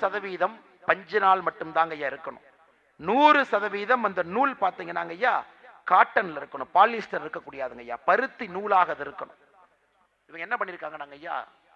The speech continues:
இந்த ஆண்டு இலவச வேட்டி கொடுத்ததுல ஒரு ஊழல் செய்திருக்கின்றார்கள், விஞ்ஞான ஊழல். ஒரு வேட்டியில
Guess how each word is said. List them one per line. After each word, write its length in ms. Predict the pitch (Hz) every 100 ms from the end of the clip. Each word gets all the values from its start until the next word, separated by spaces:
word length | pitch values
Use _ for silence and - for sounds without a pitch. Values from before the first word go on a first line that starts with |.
| _ _ _ 160
இந்த 180 | 214 208 185
ஆண்டு 280 | 233 226 247 254 175
இலவச 340 | 196 220 220 208 156
வேட்டி 260 | 190 - 196
கொடுத்ததுல 420 | 165 160 156 214 220 123 151
ஒரு 80 | 156
ஊழல் 240 | 170 170 156
செய்திருக்கின்றார்கள், 680 | 139 131 - 131 131 156 196
விஞ்ஞான 360 | 151 170 165 143 127
ஊழல். 180 | 135 165 151 _ _ _ _ _ _ _ -
ஒரு 120 | 180 180
வேட்டியில 420 | 285 294 254 208